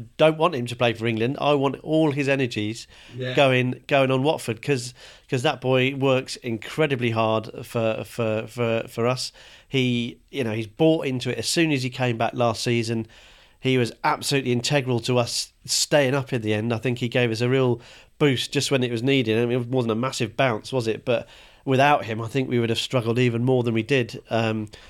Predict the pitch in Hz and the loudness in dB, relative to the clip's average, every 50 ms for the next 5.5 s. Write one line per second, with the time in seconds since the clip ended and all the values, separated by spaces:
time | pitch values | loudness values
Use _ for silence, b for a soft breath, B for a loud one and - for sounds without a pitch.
0 | B B B - 113 98 110 113 113 117 120 113 107 123 117 110 123 147 123 101 | B B B -4 -2 0 0 0 2 2 0 0 0 0 -2 -2 -2 -6 -6 -6
1 | 113 107 - 139 131 123 113 113 117 120 120 117 117 120 117 107 107 104 - 131 | -4 -4 -2 -2 -2 -2 -2 -2 -2 0 0 2 2 2 0 0 -2 -4 -2 0
2 | 123 123 123 120 b b b b b b 151 170 185 175 160 143 - - - 131 | 0 0 0 -2 b b b b b b 4 4 4 4 0 -2 -4 -4 -4 -2
3 | 151 147 - 160 127 131 117 113 - - 139 135 135 113 - - 127 123 123 131 | -2 -2 -2 0 0 0 -2 0 0 0 0 0 -2 -6 -2 -2 -2 -2 -2 -4
4 | 123 113 120 147 160 156 143 139 135 131 - - - - 165 151 156 160 139 127 | -4 -2 0 0 0 0 2 0 -2 -2 -2 -4 -6 -4 -4 -4 -2 -4 -4 0
5 | 127 147 151 147 143 135 135 131 123 | 2 4 4 4 4 2 2 0 -2